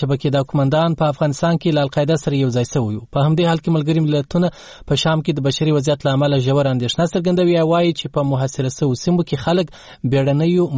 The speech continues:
مرستو ته اړتیا لري. په دې اړه نور تفصیل فرشته جلالزی راکوي.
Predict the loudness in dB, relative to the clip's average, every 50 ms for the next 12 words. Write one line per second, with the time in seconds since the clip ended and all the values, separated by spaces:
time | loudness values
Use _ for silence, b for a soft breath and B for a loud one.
0 | 0 0 0 -2 -2 -2 -4 -2 0 0 0 0 0 0 -2 -2 -2 -4 -6 -8
1 | -12 _ _ -6 -2 0 0 0 0 0 -2 -2 -2 -4 -4 -2 -2 -4 -4 -4
2 | B B B B B -2 -2 -2 -2 0 0 0 0 0 0 -2 -2 0 -2 0
3 | -2 -2 -2 -2 -6 -10 -12 -16 -16